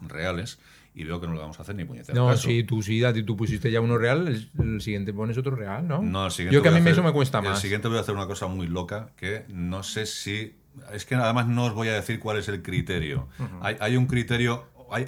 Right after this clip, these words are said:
Speaker 1: hay un denominador común en las cinco, ya las tengo pensadas. En las cinco películas hay un denominador común.
Speaker 3: Ujú.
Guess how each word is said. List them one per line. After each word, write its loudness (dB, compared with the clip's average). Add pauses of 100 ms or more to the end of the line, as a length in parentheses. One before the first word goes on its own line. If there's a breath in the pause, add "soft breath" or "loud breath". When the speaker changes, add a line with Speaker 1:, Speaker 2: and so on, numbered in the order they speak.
Speaker 1:
hay -2
un 6
denominador 0
común 2
en -8
las -8
cinco, -10
ya -6
las -8
tengo -6
pensadas. -10 (320 soft breath)
En -8
las -8
cinco -4
películas -4
hay -4
un -6
denominador -4
común. -8
Speaker 3:
Ujú. -6